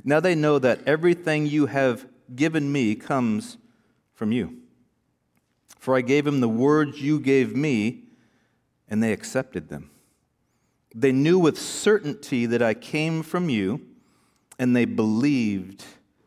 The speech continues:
that you sent me." Lord God, we thank you for your word once again, the truth that we can know you, know all about you.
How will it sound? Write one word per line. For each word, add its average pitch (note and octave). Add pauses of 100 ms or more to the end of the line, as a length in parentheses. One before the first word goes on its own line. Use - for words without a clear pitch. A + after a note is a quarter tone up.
(160)
that G2+
you G2 (640)
sent -
me." - (1500)
Lord A2+
God, G#2+
we G#2+
thank A#2+
you A2+
for A#2
your A2
word B2+
once A#2
again, A2+ (1200)
the A2
truth C#3
that A#2+
we B2 (360)
can A#2
know C3+
you, B2+ (1120)
know B2
all A#2+
about B2+
you. B2